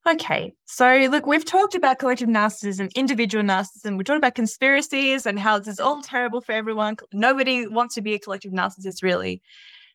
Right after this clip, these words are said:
But I, if you had to give one piece of advice, and of course more research needed, but to people who are trying to work on types of social conflicts, I mean, is there something you could tell them about how to deal with or to help or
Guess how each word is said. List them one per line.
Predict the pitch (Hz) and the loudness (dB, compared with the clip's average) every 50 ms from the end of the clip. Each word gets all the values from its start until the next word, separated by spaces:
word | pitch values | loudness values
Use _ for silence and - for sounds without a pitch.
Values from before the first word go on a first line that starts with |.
| _ _ _ | _ _ _
But | - 262 269 262 - - _ _ _ _ - | 2 4 4 4 2 -2 _ _ _ _ -2
I, | 277 - _ | -2 -2 _
if | - 302 311 | -4 -4 -2
you | 359 349 | -2 0
had | 359 370 415 415 - | 2 0 0 0 0
to | 403 | -2
give | - - 247 233 220 202 | 0 2 2 2 2 2
one | 190 190 202 196 202 | 2 2 2 2 2
piece | 196 214 202 185 | 0 -4 -6 -8
of | 196 180 | -8 -8
advice, | 185 180 185 170 165 - - 196 190 - | -8 -6 -4 -2 -2 -2 -4 -6 -10 -12
and | 180 170 170 170 180 190 | -12 -10 -10 -10 -8 -8
of | 190 190 | -8 -8
course | - - 202 202 220 - - | -4 0 0 0 0 2 2
more | 202 196 190 | 2 2 2
research | 190 196 190 - 190 185 - 190 | 2 0 0 0 -2 -2 -2 -2
needed, | 185 180 180 175 170 170 - - _ _ _ _ _ _ _ _ _ | -2 -2 -2 -2 -2 -4 -6 -10 _ _ _ _ _ _ _ _ _
but | - 220 214 | -2 -2 0
to | 254 254 | 0 0
people | 269 269 339 311 | 0 0 -2 -4
who | 320 320 311 | -4 -2 -2
are | 302 | -2
trying | - 294 262 | -2 -2 -2
to | 240 | -2
work | 214 190 190 190 196 190 - | 0 0 0 0 0 -2 -2
on | 196 185 180 175 170 - - - | -4 -4 -4 -6 -8 -10 -12 -14
types | - - - 196 - - - - | -8 -2 0 0 0 -2 -4 -8
of | 196 185 | -8 -8
social | - - 185 175 180 - - 185 | -6 -6 -6 -6 -4 -6 -6 -8
conflicts, | 185 - - 185 180 - 98 - - - _ - - _ _ _ _ _ _ _ _ _ _ _ - | -6 -8 -8 -8 -6 -6 -6 -6 -6 -8 _ -20 -20 _ _ _ _ _ _ _ _ _ _ _ 0
I | 226 | 2
mean, | 233 233 - - - _ _ _ _ _ _ _ _ _ _ - | 2 2 0 -2 -8 _ _ _ _ _ _ _ _ _ _ 2
is | 277 311 330 330 | 2 4 4 4
there | 349 | 2
something | 349 359 311 277 | 0 0 -2 -2
you | 269 - | 0 0
could | 254 202 - | 0 0 -2
tell | - - 247 262 302 | -2 0 0 2 2
them | 277 220 180 180 | 2 2 2 2
about | 170 160 190 180 185 185 | 2 0 0 0 0 -2
how | - 202 196 190 190 | -2 0 2 2 2
to | 196 - - - 202 | 0 -2 -6 -6 -6
deal | 185 185 - 214 214 226 233 226 | -6 -4 -2 0 0 2 2 2
with | 214 220 214 214 214 214 220 - | 2 2 2 2 0 0 -2 -2
or | 185 170 170 | -4 -6 -6
to | 185 - 185 | -6 -10 -12
help | 170 - - 190 190 202 202 202 _ _ | -8 -4 -2 0 0 0 -2 -4 _ _
or | - 175 170 170 170 | -4 -2 -2 0 -2